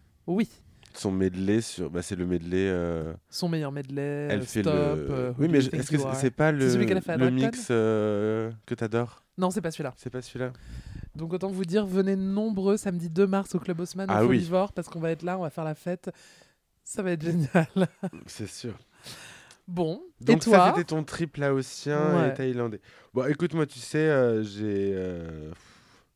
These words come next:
Speaker 2: je suis resté à Paris.
Speaker 1: Ouais, je t'ai
Speaker 2: Euh,
Speaker 1: manqué un peu.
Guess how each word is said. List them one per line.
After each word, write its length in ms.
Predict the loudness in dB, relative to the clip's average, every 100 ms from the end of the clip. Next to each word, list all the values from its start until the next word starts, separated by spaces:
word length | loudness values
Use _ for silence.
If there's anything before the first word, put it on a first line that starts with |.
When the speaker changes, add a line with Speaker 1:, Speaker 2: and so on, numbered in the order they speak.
| _ _ _ _ _ _ _ _ _
Speaker 2:
je 80 | -10
suis 160 | -2
resté 240 | 0 2 0
à 60 |
Paris. 440 | 0 -2 -4 -8 -10 -20 _ _ _ _ _ _ _ -8
Speaker 1:
Ouais, 320 | -6 -6 -4
je 60 | 4
t'ai 160 | 4
Speaker 2:
Euh, 60 | 4
Speaker 1:
manqué 300 | 2 -2 -4
un 100 | -6
peu. 200 | -10